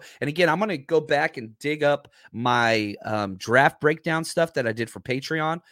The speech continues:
on him, because we've got some film, some college film.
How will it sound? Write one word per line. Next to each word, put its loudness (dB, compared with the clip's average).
on 0
him, -4
because -2
we've -6
got 4
some -10
film, 0
some -12
college 0
film. -6